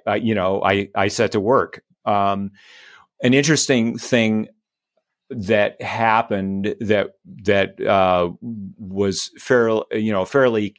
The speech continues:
key event in my diving into it was in all, in all the time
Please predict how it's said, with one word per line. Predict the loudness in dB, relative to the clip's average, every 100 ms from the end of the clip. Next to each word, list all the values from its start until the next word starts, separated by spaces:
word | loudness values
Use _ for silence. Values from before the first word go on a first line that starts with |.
| -10
key | -2 2 2 2
event | 2 0 -2
in | -4 -2
my | 0 2 -2
diving | 0 0 2 2 -2 -2
into | -2 -2 -2 -4
it | -4
was | -6 -6 -6 -10 -16 -20 _ _ _ _ _ _ _ _ _ _ -6
in | 0
all, | 2 2 0
in | -2
all | 2 2 2
the | -2
time | -2 -2 0 0 -2 -6